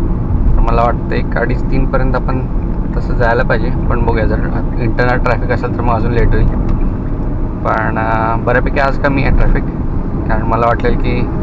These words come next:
तिकडनं साताराच्या पुढे महाबळेश्वरचं वगैरे ट्रॅफिक का रिटर्न येणार असेल, पण आज एवढं नाही आहे, बरं आहे. त्यामुळे अंतर पण पटपट कमी होते.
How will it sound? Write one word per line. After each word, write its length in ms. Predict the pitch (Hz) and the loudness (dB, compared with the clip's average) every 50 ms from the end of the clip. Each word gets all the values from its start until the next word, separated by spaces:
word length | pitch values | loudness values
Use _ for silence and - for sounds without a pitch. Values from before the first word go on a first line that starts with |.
| - | -2
तिकडनं 300 | - - - 127 120 120 | -2 0 2 2 2 2
साताराच्या 380 | - 120 110 - 123 120 117 - | 2 2 2 2 2 2 2 0
पुढे 220 | - 127 120 120 | 0 0 2 2
महाबळेश्वरचं 680 | 120 120 117 110 113 113 113 - 120 117 113 117 - 120 | 2 2 2 2 0 0 0 -2 -2 -2 -2 -2 0 0
वगैरे 180 | 117 113 117 113 | 0 0 0 0
ट्रॅफिक 340 | - 117 113 - - 120 - | 0 0 0 0 0 0 0
का 220 | 123 127 117 113 113 - - - - - - - - - - - 113 | 2 2 0 0 -2 -2 -2 0 0 2 2 4 4 6 4 4 4
रिटर्न 320 | 113 113 110 120 120 120 | 2 2 2 2 2 2
येणार 300 | 120 113 113 117 113 113 | 2 2 2 2 0 0
असेल, 220 | 110 - - 123 - | 0 0 -2 -2 -2
पण 380 | - - - - - - 113 113 | -2 -2 -2 -2 -2 -2 0 0
आज 240 | 110 110 113 123 | 0 0 0 2
एवढं 220 | 120 117 113 123 120 | 2 2 2 2 0
नाही 160 | 123 120 113 | 0 0 0
आहे, 140 | 113 117 - | -2 -2 -2
बरं 240 | - - 113 107 - | -2 -2 -2 -2 0
आहे. 140 | - - - - - - - - - - - - - - - - - - - | 0 2 4 6 6 6 6 6 6 6 4 4 4 2 2 2 2 2 2
त्यामुळे 320 | 117 110 113 113 117 113 | 0 0 2 2 2 2
अंतर 180 | 110 - 127 - | 2 2 2 2
पण 200 | - - 127 123 | 2 2 2 2
पटपट 320 | - 123 120 120 135 127 | 2 0 0 0 0 2
कमी 300 | 113 - 127 123 123 - | 4 4 6 6 6 6
होते. 460 | - - - - - - - - - | 6 6 4 2 2 0 0 -2 -2